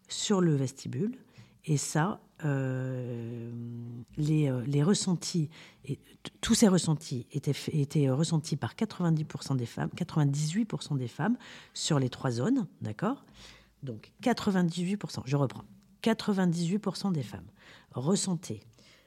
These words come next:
euh, les caresses et la pression légère sur le clitoris, les petites lèvres et le vestibule, mais seulement quatorze pour cent à l'intérieur du vagin, d'accord ?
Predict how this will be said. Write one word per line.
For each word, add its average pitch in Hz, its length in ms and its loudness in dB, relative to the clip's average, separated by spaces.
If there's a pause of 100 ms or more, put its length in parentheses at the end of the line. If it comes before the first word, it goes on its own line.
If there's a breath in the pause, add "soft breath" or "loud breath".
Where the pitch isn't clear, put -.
(200 soft breath)
euh, 117 720 -6
les 160 180 -2
caresses 143 600 -6 (340)
et 185 140 -2
la 170 80 0
pression 156 460 -6
légère 117 440 -8
sur - 240 -8
le 175 120 -2
clitoris, 135 600 -8 (240 soft breath)
les 151 100 -2
petites - 340 -6
lèvres 127 320 -2
et 139 60 -10
le 123 120 -4
vestibule, 143 680 -4 (480 loud breath)
mais 160 280 8
seulement 175 480 6
quatorze - 680 -2
pour - 200 -4
cent 139 200 -2
à 117 40 -2
l'intérieur 107 520 -4
du 101 140 -10
vagin, 127 360 -6 (760 soft breath)
d'accord ? 156 420 -2